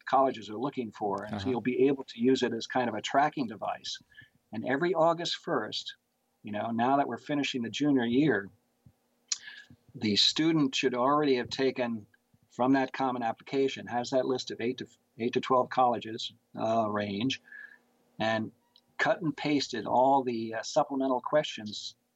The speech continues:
Speaker 1: expected to be answered. Now, those supplemental questions, for the most part, are not ch-, going to change. Every August first, the, the new Common Application for the, for the next year is, is uploaded by the company. Um,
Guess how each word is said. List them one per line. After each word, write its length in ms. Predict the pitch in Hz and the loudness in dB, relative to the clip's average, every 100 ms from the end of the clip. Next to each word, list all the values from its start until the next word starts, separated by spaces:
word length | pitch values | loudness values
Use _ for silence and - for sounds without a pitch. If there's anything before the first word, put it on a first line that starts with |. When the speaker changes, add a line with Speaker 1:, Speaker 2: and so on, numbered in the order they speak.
| _ | _
Speaker 1:
expected 540 | 101 - - 123 - - | -8 -6 -2 -4 -6 -12
to 60 | |
be 160 | - 117 | -6 0
answered. 420 | 131 160 - - - - - - _ _ | 0 0 -4 -10 -14 -20 -20 -20 _ _
Now, 140 | - 113 | -2 0
those 200 | 156 160 | 0 0
supplemental 440 | 151 160 156 151 | -2 0 0 0
questions, 440 | - 160 156 139 117 | 2 -2 0 -4 -8
for 100 | 120 | -4
the 60 | |
most 300 | 123 180 - | -2 -2 0
part, 240 | 127 120 113 | 2 2 0
are 100 | 110 | -6
not 380 | 120 147 143 | 0 0 0
ch-, 200 | - - | -4 -10
going 200 | - 131 | -4 -2
to 80 | 120 | -2
change. 640 | - - 147 110 113 - - | -4 -2 -2 -2 -8 -12 -4
Every 220 | 131 160 | 0 2
August 460 | 147 151 151 139 - | 4 4 2 -2 -2
first, 460 | 117 110 113 - - _ _ - _ | -2 -4 -6 -10 -20 _ _ -20 _
the, 100 | - - 151 - | -14 -12 -10 -2
the 100 | 113 | 2
new 240 | 123 170 | 4 4
Common 320 | 170 131 127 | 2 0 2
Application 680 | 117 117 - 113 107 113 113 | 0 -2 -4 -8 -8 -8 -10
for 120 | - | -8
the, 200 | 104 107 - - - - | -6 -6 -10 -18 -20 -8
for 80 | 110 | 0
the 100 | 110 | 2
next 280 | 123 131 | 2 0
year 280 | 123 107 110 | -2 -2 -2
is, 240 | 113 - - | -2 -4 -6
is 140 | 107 98 | -4 -2
uploaded 500 | 117 117 107 110 101 | -2 0 -2 -4 -8
by 180 | 101 104 | -6 -6
the 120 | 107 | -6
company. 460 | - 107 110 117 - - - - - _ - | -4 -2 -2 -6 -12 -20 -20 -20 -20 _ -2
Um, 400 | 113 113 113 | 2 2 0